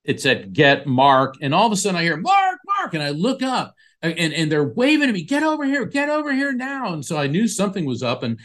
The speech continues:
and I get up and I run over. And as I'm running up to, to the table, all of a sudden I hear, "Dude." And my, and, and, and, and Anna, cold chills, tingles.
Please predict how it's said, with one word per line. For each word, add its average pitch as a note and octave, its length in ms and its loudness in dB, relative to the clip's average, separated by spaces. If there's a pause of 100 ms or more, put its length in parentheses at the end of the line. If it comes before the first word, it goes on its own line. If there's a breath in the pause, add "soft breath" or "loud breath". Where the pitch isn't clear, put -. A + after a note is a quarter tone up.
(280 loud breath)
and C3 100 -2
I C3 60 2
get D3 200 4
up A3 140 0
and D3 100 -2
I C3 80 -2
run C#3+ 360 0
over. D#3 600 0 (200 loud breath)
And D3 140 0
as C#3+ 180 0
I'm C#3 140 0
running G#3 580 0
up F#3+ 300 -2 (200)
to, E3+ 400 0
to D#3 280 -2
the C3 120 -8
table, G3+ 720 0
all F3 140 2
of G3 60 0
a G3+ 60 0
sudden F#3 200 -2
I D3+ 120 -2
hear, C3+ 320 -4 (120)
"Dude." D3+ 520 6 (920)
And D3 160 -2
my, C3 180 -4
and, C#3+ 220 -2
and, C#3+ 200 -4
and, C#3 280 -2
and B2+ 260 -2
Anna, D#3+ 480 0 (640)
cold F3+ 280 4
chills, E3+ 360 0
tingles. D#3 800 -2